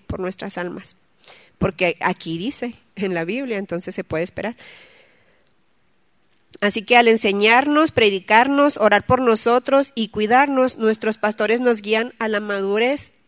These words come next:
en Cristo, para que cada uno de nosotros podamos servir con los dones que nosotros hemos recibido. Y esos, pues, vienen de parte de, de Dios, directamente del Espíritu Santo.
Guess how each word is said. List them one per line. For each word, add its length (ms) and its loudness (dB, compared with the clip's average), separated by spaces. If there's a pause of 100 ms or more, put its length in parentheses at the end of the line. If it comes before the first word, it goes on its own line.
(120)
en 340 -2
Cristo, 640 -6 (160)
para 180 2
que 160 -8
cada 380 0
uno 160 0
de 80 2
nosotros 420 -4
podamos 460 -2
servir 340 -8
con 160 -4
los 140 -2
dones 320 -2
que 220 -6
nosotros 520 -8
hemos 240 -4
recibido. 420 -6 (400)
Y 100 -8
esos, 260 -10 (340)
pues, 160 -6
vienen 280 4
de 100 4
parte 580 0
de, 480 -6
de 140 -2
Dios, 400 -4
directamente 640 -4
del 100 -2
Espíritu 380 -8
Santo. 400 -8